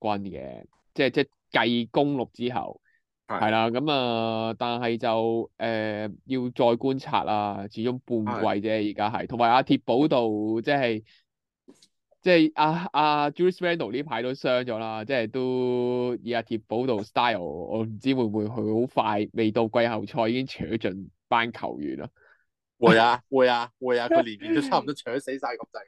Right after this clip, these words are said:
Speaker 2: 啦，大佬。
Speaker 1: <laughs> 即係常規賽，我覺得佢完全唔使擔心，因為佢個功力喺度啊。不過，不過係驚係好快將啲球員嗰啲扯進去啫。
Speaker 2: 會啊，一定會，放心，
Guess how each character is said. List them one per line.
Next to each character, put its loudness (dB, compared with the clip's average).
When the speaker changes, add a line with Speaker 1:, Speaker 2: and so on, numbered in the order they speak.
Speaker 2:
啦， -6
大 -14
佬。 -6
Speaker 1:
<laughs> -8
即 6
係 8
常 8
規 8
賽， 8
我 8
覺 4
得 6
佢 6
完 2
全 0
唔 -8
使 0
擔 4
心， 0
因 0
為 -2
佢 -4
個 -4
功 -4
力 -2
喺 -6
度 -6
啊。 -4
不 -10
過， 6
不 -20
過 4
係 -2
驚 0
係 -4
好 4
快 2
將 4
啲 4
球 -8
員 -10
嗰 -6
啲 0
扯 -6
進 -4
去 -6
啫。 -6
Speaker 2:
會 0
啊， -4
一 -2
定 -4
會， -6
放 0
心， 0